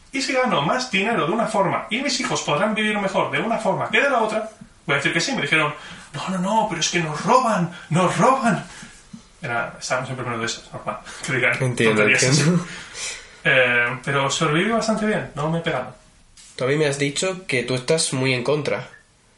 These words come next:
Speaker 2: Y sin embargo, si te preguntaban, tú no decías, "Yo estoy muy en contra".
Speaker 1: Ah, no. Es principal, esto es principalmente porque yo me siento español.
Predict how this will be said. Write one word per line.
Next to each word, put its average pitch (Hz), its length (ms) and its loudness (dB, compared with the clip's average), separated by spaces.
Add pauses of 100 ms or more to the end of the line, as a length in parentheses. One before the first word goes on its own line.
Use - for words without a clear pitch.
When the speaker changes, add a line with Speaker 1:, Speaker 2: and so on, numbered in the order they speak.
(240)
Speaker 2:
Y 151 60 -4
sin 131 160 2
embargo, 135 400 2
si 135 100 -4
te 123 100 2
preguntaban, 120 600 0
tú 180 80 0
no 165 80 4
decías, 113 420 2
"Yo 123 80 2
estoy 117 220 0
muy 117 200 0
en 107 100 -2
contra". 123 400 -2 (120)
Speaker 1:
Ah, 165 240 0
no. 143 220 -4 (200)
Es 147 360 -2
principal, 170 420 2
esto 220 200 0
es - 40 -4
principalmente 180 800 0 (680)
porque 139 680 0
yo 151 220 0
me 156 120 0
siento 151 260 0
español. 135 440 -2